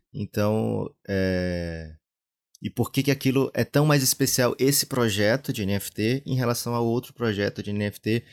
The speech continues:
que vai me dar uma figurinha parecida, digamos assim. Então, eu acho que são diferenciações, e diferenciação sempre é algo que vende, né?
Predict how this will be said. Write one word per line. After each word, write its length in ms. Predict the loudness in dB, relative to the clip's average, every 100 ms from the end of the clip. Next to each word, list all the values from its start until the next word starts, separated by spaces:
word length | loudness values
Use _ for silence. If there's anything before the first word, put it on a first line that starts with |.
| -20 -4
que 100 | 2
vai 120 | 4
me 80 | 6
dar 100 | 4
uma 60 |
figurinha 360 | 2 2 2 2
parecida, 720 | 2 2 2 0 0 -4 -12 -14
digamos 380 | -10 -6 -6 -8
assim. 320 | -10 -10 -14 _ _ _ _ _ -6
Então, 440 | -4 -2 0 2
eu 120 | 2
acho 280 | 2 2 -2
que 260 | -6 -4 -4
são 340 | -2 -2 -2
diferenciações, 960 | -2 -2 -2 -2 -2 -4 -4 -2 -2 -4
e 40 |
diferenciação 760 | -6 -6 -6 -6 -8 -10 -8 -8
sempre 380 | -8 -8 -6 -2
é 40 |
algo 220 | -2 -2
que 140 | -6 -6
vende, 400 | 0 0 0 -4
né? 160 | -6